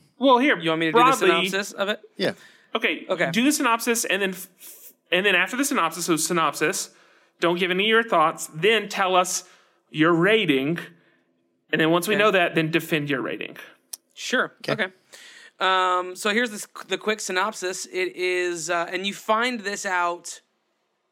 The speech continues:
Speaker 2: within the first two minutes of the film, so I don't feel like this is a spoiler. Also, um, I saw, uh, some interviews, uh, last week before the movie even came out that divulged this information. So if you didn't know this,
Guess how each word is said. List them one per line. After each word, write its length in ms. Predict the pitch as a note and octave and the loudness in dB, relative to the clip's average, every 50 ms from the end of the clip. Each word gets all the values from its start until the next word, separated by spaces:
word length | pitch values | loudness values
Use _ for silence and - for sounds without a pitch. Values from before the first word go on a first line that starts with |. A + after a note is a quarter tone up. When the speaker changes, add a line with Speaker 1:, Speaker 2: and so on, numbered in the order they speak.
| _ _ | _ _
Speaker 2:
within 480 | D#3+ E3 F3 F3+ F3 E3 D3+ F#3 F#3 F#3+ | -6 -4 -2 -2 -2 -4 -4 -4 -4 -4
the 60 | F#3 | -4
first 540 | F3+ - - F#3 F3+ E3+ - - - - - | -4 -2 0 0 0 0 -2 -8 -14 -14 -10
two 160 | - G3 F3+ | -6 -4 -2
minutes 260 | F3 F3 E3+ D#3+ - | -2 -2 -2 -4 -6
of 80 | E3 D3+ | -6 -8
the 80 | D3+ | -8
film, 300 | C#3+ - D#3+ D3 C#3 C3+ | -6 -4 -6 -6 -6 -6
so 100 | B2+ - | -6 -4
I 80 | D3 D3 | -2 -2
don't 160 | D#3 E3 E3 | -2 -4 -6
feel 140 | D#3+ F3+ E3 | -6 -6 -6
like 100 | D#3 B2+ | -6 -6
this 180 | C#3+ D3+ D3 - | -6 -8 -8 -8
is 120 | D#3 D3 | -10 -12
a 40 | D3 | -12
spoiler. 480 | - - - D#3+ D#3 D#3+ D#3+ E3 E3 | -12 -8 -4 -2 -2 -2 -2 -4 -4
Also, 520 | - F3 F#3 G3+ - - F#3 E3+ D#3+ D3+ D3+ - - - - - - - | -2 0 -2 0 0 0 0 0 0 0 -4 -8 -16 -20 -20 -20 -8 -2
um, 420 | - E3 E3+ E3 D#3+ D#3 D#3 D3+ C#3+ _ _ _ _ _ _ _ - | 0 2 2 2 2 0 -4 -8 -10 _ _ _ _ _ _ _ -4
I 100 | E3 E3 | -4 -4
saw, 600 | D#3+ - - F#3 F3 E3+ E3+ E3 E3 E3 D#3+ D#3+ E3 - - | -2 -2 0 2 4 4 4 4 4 4 2 0 -2 -4 -4
uh, 600 | D3+ D3+ D3 D3 C#3+ C#3 C#3 C3+ C3 B2+ C3 C#3 | -4 -2 -2 -2 -2 -4 -4 -8 -10 -12 -12 -10
some 340 | - - E3 D3+ D3 D#3 - - | -6 -4 -4 -4 -4 -6 -8 -6
interviews, 720 | F#3 F#3 F3+ F3+ D#3 D3 D3+ D#3+ D#3 D3+ C#3+ - - - _ - | -4 -2 -2 -2 -4 -4 -4 -4 -2 -2 -4 -6 -8 -8 _ -8
uh, 180 | D#3 C#3+ C#3 C3+ | -6 -6 -6 -4
last 400 | D3 E3+ E3+ F3 E3+ E3 - E3+ | -2 0 0 0 0 -2 -8 -12
week 300 | D3+ D#3+ F3 E3+ D#3+ - | -10 -10 -10 -10 -8 -8
before 280 | D#3 D3+ - D#3+ D#3 | -8 -4 -2 -2 -2
the 40 | D3+ | -2
movie 220 | D3+ D#3+ D#3 D3+ | -2 -4 -4 -4
even 180 | D#3 C#3+ C#3 C3+ | -4 -6 -8 -8
came 220 | - - D3+ D3 | -8 -8 -4 -2
out 240 | D3 D3 C#3+ C3+ A#2+ | -2 -2 -2 -4 -4
that 340 | C#3 C#3 C#3 - - - C#3+ | -6 -6 -6 -6 -10 -14 -10
divulged 420 | C3 D3 C#3 C3+ D3 C#3+ C#3 B2+ | -8 -8 -4 -2 -4 -4 -4 -6
this 160 | C3 C3+ C3 - | -8 -10 -10 -10
information. 520 | C3+ B2+ C3+ B2+ B2+ B2 B2 - - B2+ | -10 -10 -10 -8 -8 -10 -10 -12 -14 -12
So 240 | A#2+ - C3 C3 - - - - | -10 -8 -8 -8 -8 -12 -10 -6
if 160 | - F3+ F3+ | -6 -4 -2
you 80 | A#3+ A#3 | 0 0
didn't 280 | A3+ G3+ A#3+ E3+ F3+ | 0 0 -2 -4 -4
know 200 | F#3+ G#3 G#3+ G#3 | -2 0 0 0
this, 320 | F#3+ G3+ G3+ G3+ - - | 0 -2 -2 -4 -4 -8